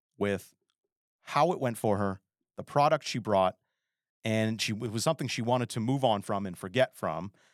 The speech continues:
And so I just kinda read between lines whether they were there or not. And I said, "Then I will not do this, uh, to her." Not just 'cause she's my wife,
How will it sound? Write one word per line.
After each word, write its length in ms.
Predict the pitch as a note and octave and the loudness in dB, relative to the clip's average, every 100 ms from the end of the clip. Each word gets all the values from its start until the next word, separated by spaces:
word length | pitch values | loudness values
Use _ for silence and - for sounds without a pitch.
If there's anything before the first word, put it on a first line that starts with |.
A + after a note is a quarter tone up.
| _ | _
And 200 | B2 B2+ | -2 -2
so 160 | - A#2+ | 0 0
I 260 | B2 B2+ C3 | 2 2 2
just 320 | C#3 B2 - | -2 -6 -4
kinda 240 | C3 A#2+ | -2 0
read 260 | G2+ A2+ A#2 | 2 0 0
between 360 | A#2+ B2 A2+ | -4 -4 0
lines 320 | G#2 A2 A2 F#2+ | 2 2 2 0
whether 180 | G#2 | 0
they 140 | G2+ G#2 | 0 0
were 140 | F#2+ | 0
there 220 | F2+ G2 C3 | 0 2 2
or 100 | D#3 | 2
not. 320 | F2 F#2 - _ _ - | 0 -2 -6 _ _ -2
And 100 | A2+ | 0
I 80 | A#2+ | 2
said, 280 | B2 A#2 A2+ | 2 2 2
"Then 180 | A2 | 2
I 120 | G#2+ G#2+ | 2 0
will 180 | A2+ | 0
not 220 | A2 G#2+ G2+ | 0 0 0
do 140 | A2 | 0
this, 380 | G2 F#2 - - _ _ _ _ _ | 0 0 -4 -10 _ _ _ _ _
uh, 240 | F#2+ F2 E2+ | -6 -4 -6
to 180 | - E3+ | -2 0
her." 220 | F#2+ - _ _ _ _ _ _ _ _ _ - | -2 -10 _ _ _ _ _ _ _ _ _ 0
Not 180 | D3 | 0
just 160 | C3 A#2 | 0 -2
'cause 140 | A2+ | -4
she's 160 | - F#2 | -2 -4
my 140 | D#2+ | -6
wife, 320 | E2 - B2+ | -8 -8 -10